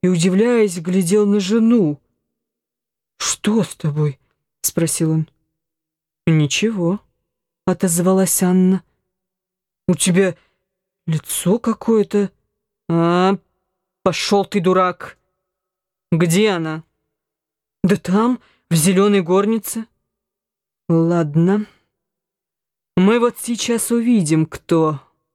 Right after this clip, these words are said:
я или она". Но Анна не успела договорить. В ту же дверь вошло четверо слуг, дюжих парней,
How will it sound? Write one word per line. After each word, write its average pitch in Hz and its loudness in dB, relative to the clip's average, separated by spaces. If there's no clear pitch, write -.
я 185 0
или 180 2
она". 185 0
Но 156 2
Анна 180 2
не 170 2
успела 175 -2
договорить. 175 -2
В - -8
ту 214 0
же 196 2
дверь 202 2
вошло 185 0
четверо 185 -2
слуг, - -4
дюжих 185 -2
парней, 185 0